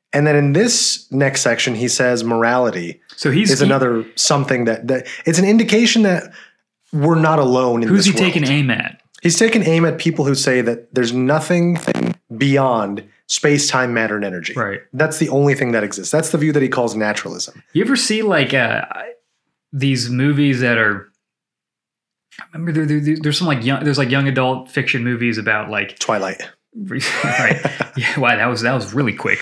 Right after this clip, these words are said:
Speaker 2: Paul. Um, like, young couples, like The Fault in Our Stars, or these
Speaker 1: Uh-huh.
Speaker 2: different
Speaker 1: Yes.
Speaker 2: movies, Perks of Being a Wallflower. It's sort of,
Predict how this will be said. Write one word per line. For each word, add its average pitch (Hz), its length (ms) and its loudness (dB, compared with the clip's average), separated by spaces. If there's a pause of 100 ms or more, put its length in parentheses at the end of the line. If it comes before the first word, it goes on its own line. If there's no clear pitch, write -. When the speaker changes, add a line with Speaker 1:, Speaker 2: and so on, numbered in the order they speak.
Speaker 2:
Paul. 101 220 -4 (320)
Um, 131 460 -2 (680)
like, 151 200 2
young 151 220 2
couples, 143 460 0
like 127 160 -2
The - 80 -4
Fault 139 320 -2
in 127 60 -2
Our 120 100 0
Stars, 113 520 0
or 110 80 -6
these 113 100 -2
Speaker 1:
Uh-huh. 120 200 2
Speaker 2:
different 165 240 0
Speaker 1:
Yes. 123 220 4
Speaker 2:
movies, 139 600 -2
Perks 135 180 -2
of - 60 -12
Being 139 120 0
a 123 60 -2
Wallflower. 123 560 0
It's 113 120 -2
sort 160 160 0
of, 135 160 -2